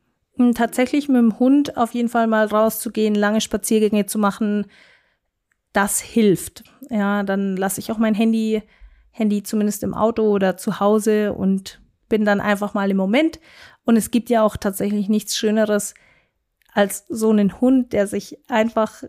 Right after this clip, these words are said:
über alles freut, über die einfachsten Dinge freut, glücklich ist, einen bedingungslos liebt.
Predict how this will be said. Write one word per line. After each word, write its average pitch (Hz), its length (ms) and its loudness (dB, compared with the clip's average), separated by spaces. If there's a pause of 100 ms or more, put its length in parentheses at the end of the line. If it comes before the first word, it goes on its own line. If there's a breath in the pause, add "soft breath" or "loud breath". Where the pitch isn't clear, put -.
(400)
über 233 240 0
alles 254 320 0
freut, 220 400 2
über 208 160 -4
die 208 120 -6
einfachsten 240 460 -2
Dinge 226 240 0
freut, 208 760 -2
glücklich 247 380 -2
ist, 233 200 0
einen 220 360 0
bedingungslos 247 880 0
liebt. 226 560 4